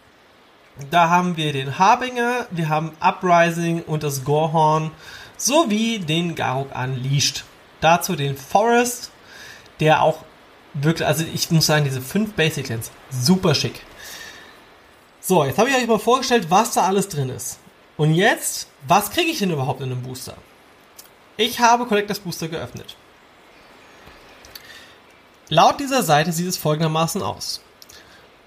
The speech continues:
In jedem Booster sind fünfzehn Karten plus ein Token. Es handelt sich um ein Voll-Showcase-Karte, Borderless-Karte einer beliebigen Rarität.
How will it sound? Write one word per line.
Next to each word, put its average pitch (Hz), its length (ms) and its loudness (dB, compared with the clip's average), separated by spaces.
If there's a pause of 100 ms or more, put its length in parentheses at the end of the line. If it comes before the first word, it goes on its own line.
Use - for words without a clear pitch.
(560)
In 226 160 4
jedem 277 320 2
Booster 143 600 -2 (180)
sind 127 200 -4
fünfzehn 269 380 -4
Karten 170 440 -2
plus 165 280 -12
ein 151 280 -8
Token. - 320 -6 (1000)
Es 175 160 -2
handelt 254 240 2
sich 208 120 0
um 180 200 0
ein 180 320 0 (160)
Voll-Showcase-Karte, 185 1800 0 (120)
Borderless-Karte 170 840 0 (440)
einer 151 520 0
beliebigen 165 500 2
Rarität. 147 540 0